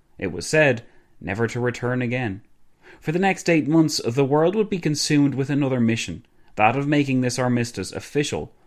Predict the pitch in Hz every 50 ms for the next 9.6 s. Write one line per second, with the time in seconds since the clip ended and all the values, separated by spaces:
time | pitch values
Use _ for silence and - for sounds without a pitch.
0 | _ _ - - 123 117 110 101 92 92 - - - - _ - - 185 165 -
1 | - - - - - - - - - 143 135 135 - - - - - - - -
2 | _ _ _ _ _ _ _ _ _ _ _ _ _ _ _ _ _ _ _ _
3 | _ _ _ _ _ _ _ _ _ _ _ _ _ _ _ _ _ _ _ _
4 | _ _ _ _ _ _ _ - 110 110 110 107 - 98 87 127 156 180 175 -
5 | 170 135 113 - - - 110 104 98 - 107 107 104 95 - - 98 101 107 135
6 | 147 143 - 139 135 127 127 123 139 143 120 - - - _ _ _ _ _ -
7 | 104 113 104 101 - 110 113 120 151 240 135 139 143 139 131 - 131 123 117 120
8 | 120 113 120 127 151 165 185 185 - - 190 180 160 113 101 - - 101 98 95
9 | - 101 98 - - 143 135 117 110 107 - -